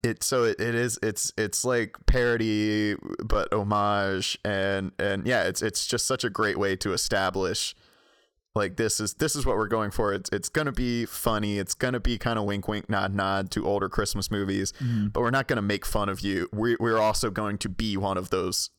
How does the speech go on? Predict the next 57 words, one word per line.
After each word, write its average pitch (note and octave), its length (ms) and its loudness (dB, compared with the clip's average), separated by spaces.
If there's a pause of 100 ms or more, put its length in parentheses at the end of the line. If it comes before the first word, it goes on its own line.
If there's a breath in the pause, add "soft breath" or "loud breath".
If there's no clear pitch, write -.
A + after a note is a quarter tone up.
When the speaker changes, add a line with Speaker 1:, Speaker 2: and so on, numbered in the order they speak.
(380)
Speaker 1:
Christmas - 380 0
movies, - 400 -6
and C#3 100 4
Speaker 2:
Yeah. C3+ 60 4
Speaker 1:
we're G#2 60 2
not G#2+ 300 2
going G#2 180 -2
to, G2 60 0
like, F#2+ 140 0
make G2 220 -2
fun G#2 160 0
of G2 80 -4
you F#2+ 100 -2
for G2 140 0
liking F#2 400 -2
those F2 220 -2
movies. A1 260 -6
Speaker 2:
For, D3 80 2
like, B2+ 200 2 (120)
yeah, C3+ 140 0
for, C#3 100 -4
like, C3+ 120 0
this, C3 100 -4
like, C3+ 400 0
'cause, - 160 -4
'cause D3 180 0
the D#3 80 2
movie A3+ 300 6
has G#3+ 180 4
a G3 60 2
lot D#3 260 2
of A#2+ 120 0 (140)
references A#2 840 -4
to, - 220 -4
uh, A#2+ 200 -2
like, A#2 160 -4
one C#3 200 2
I D#3 60 4
wrote C3 220 2
down B2+ 200 0
was, A#2+ 160 0
like, A#2 280 -4 (380 soft breath)
when B2+ 160 4
Buddy C#3 260 4
goes B2+ 260 2
to C3+ 80 -12
the B2 80 -2
bridge, A#2+ 400 0
I - 20 4
was A2 100 0
like, - 120 -8
"Oh, B2+ 120 2
it's, B2 120 -2
It's A#2+ 140 -4
a B2+ 40 -2
Wonderful A#2+ 240 -2
Life" A#2 280 -2